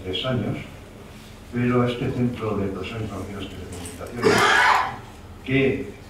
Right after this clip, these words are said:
es un centro de la U P M, pero que tiene su sede, pues, en, en estas cuatro paredes, en esta, en esta escuela,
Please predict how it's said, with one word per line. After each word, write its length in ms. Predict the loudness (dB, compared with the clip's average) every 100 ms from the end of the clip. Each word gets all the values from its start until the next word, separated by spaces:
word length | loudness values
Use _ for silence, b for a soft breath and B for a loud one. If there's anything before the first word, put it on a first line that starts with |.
| -10
es 100 | -4
un 140 | -2
centro 320 | -2 -2 0 2
de 60 |
la 140 | 4 4
U 140 | 0
P 140 | 2
M, 240 | 2 2 0
pero 260 | 0 0 0
que 60 | 0
tiene 360 | 0 -2 -2
su 360 | -4 -4 -2 -2
sede, 380 | -2 -6 -6 -6
pues, 200 | -8 -8
en, 640 | -10 -12 -14 -16 -18 -10 -6
en 80 |
estas 200 | -4 -6 -6
cuatro 320 | -6 -4 -4
paredes, 640 | -2 0 2 0 0 -6 -12 -14 -14
en 80 | -14
esta, 340 | -6 -6 -6
en 60 | -10
esta 180 | -10 -10
escuela, 340 | -6 -6